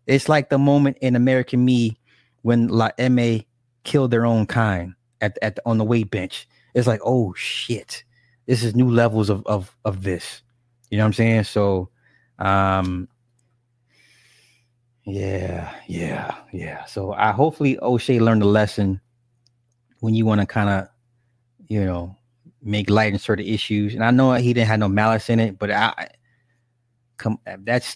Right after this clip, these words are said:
that shit's still raw to, to the, to, to the people there. Like, it's like he died yesterday. That, that shit is not,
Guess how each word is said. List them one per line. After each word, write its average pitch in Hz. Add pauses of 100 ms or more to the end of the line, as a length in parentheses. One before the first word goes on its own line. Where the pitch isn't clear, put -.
that 135
shit's -
still 147
raw 123
to, 117 (180)
to 117
the, 98
to, 98 (200)
to -
the 101
people 104
there. 95
Like, 95
it's 104
like 127
he 127
died 123
yesterday. 104
That, 98
that 113
shit 151
is 135
not, 131